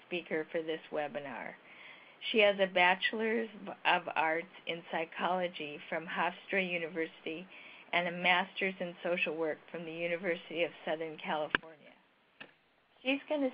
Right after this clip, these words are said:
speak about lessons learned in obtaining primary care. Then following June's talk, Mary Glover will speak about,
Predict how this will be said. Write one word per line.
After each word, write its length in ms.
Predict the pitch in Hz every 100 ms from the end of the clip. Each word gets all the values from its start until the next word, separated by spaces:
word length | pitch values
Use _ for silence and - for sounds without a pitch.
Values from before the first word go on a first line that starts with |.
| -
speak 320 | - 196 190 -
about 540 | - 185 165 156 151 - -
lessons 580 | 175 185 196 226 208 196 165
learned 540 | 160 160 156 156 165 -
in 160 | 165 160
obtaining 640 | 160 - 190 180 175 170 185
primary 480 | 175 160 151 143 139 -
care. 260 | 170 131 92 - - - - - - - - - - -
Then 260 | 202 202 196
following 760 | 196 214 226 226 202 180 170 170 - -
June's 480 | 208 208 208 208 208 - - -
talk, 260 | 147 139 190 - - - - - -
Mary 460 | 190 202 202 190
Glover 540 | 190 202 196 185 175 160
will 240 | 160 170 - -
speak 300 | 160 160 175 - - - - - - - -
about, 560 | 165 170 165 165 165